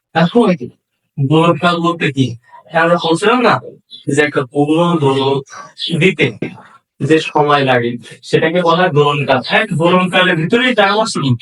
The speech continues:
সময়। তাহলে কি সময়ের মাত্রা কি হচ্ছে কি? তাহলে দোলনকাল বলতে কি সময় নির্দেশ করতেছে না? তাহলে এর মাত্রা হবে কি?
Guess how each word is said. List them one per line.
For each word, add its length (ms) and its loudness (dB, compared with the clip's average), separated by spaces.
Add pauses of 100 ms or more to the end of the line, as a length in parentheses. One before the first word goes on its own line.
(120)
সময়। 320 2 (360)
তাহলে 320 0
কি 140 -2
সময়ের 420 2
মাত্রা 240 -2 (120)
কি 120 -8
হচ্ছে 280 -6
কি? 140 -6 (420)
তাহলে 220 2
দোলনকাল 480 2
বলতে 280 0
কি 100 4
সময় 300 2
নির্দেশ 340 -4
করতেছে 340 0
না? 140 2 (540)
তাহলে 260 2
এর 160 2 (100)
মাত্রা 320 0
হবে 200 0
কি? 120 0